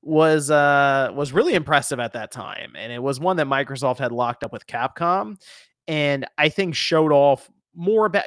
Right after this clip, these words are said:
'cause back then it was the resolution wars. It was ten eighty P versus nine hundred P, but, I mean, Dead Rising three just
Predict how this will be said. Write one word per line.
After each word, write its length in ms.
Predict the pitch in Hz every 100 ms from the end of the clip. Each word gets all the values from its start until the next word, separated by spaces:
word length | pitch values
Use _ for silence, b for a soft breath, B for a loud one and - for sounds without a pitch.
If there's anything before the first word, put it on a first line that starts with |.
| 139
'cause 160 | 220 196
back 240 | 247 -
then 120 | 190
it 60 | 170
was 120 | 143
the 80 | 139
resolution 640 | 131 123 113 131 - 156
wars. 360 | 160 170 175 -
It 120 | 131
was 160 | 123 -
ten 180 | - 156
eighty 160 | 143 131
P 180 | - 147
versus 300 | 131 127 117
nine 240 | 123 123
hundred 380 | 113 131 160 175
P, 280 | 226 247 - b b b b _
but, 460 | 143 147 139 131 - _ _ _ _ _ _ -
I 20 |
mean, 100 | 156
Dead 160 | 185 180
Rising 300 | 165 139 123
three 160 | 151
just 220 | 113 113